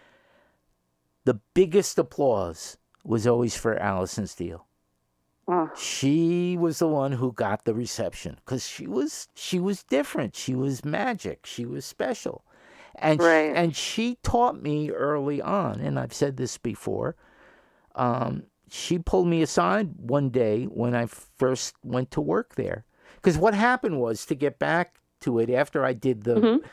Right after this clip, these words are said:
Speaker 1: the fill-in show for Dave, they made me a kind of a permanent fill-in man, and they gave me, like, an overnight, like, a s-, Saturday night into Sunday morning,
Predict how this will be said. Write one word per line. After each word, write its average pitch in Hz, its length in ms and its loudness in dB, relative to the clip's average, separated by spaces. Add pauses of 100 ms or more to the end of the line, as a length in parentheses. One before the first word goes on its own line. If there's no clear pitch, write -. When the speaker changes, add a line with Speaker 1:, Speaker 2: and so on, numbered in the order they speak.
(160)
Speaker 1:
the 131 100 -2
fill-in 185 340 4
show 123 220 2
for 123 160 -2
Dave, 123 440 4 (400)
they 139 600 4
made 135 380 2
me 139 320 2
a 117 140 -2
kind 135 260 0
of 113 100 2
a 110 60 0
permanent 147 560 2
fill-in 143 420 2
man, 107 400 0
and 113 200 -2
they 117 100 2
gave 123 240 0
me, 123 340 0
like, 113 240 0
an 110 140 2 (120)
overnight, 110 720 0 (360)
like, 101 160 -4
a 101 40 0
s-, - 640 -8 (320)
Saturday 123 600 0
night 117 240 0
into 110 240 -2
Sunday 110 400 0
morning, 98 460 -2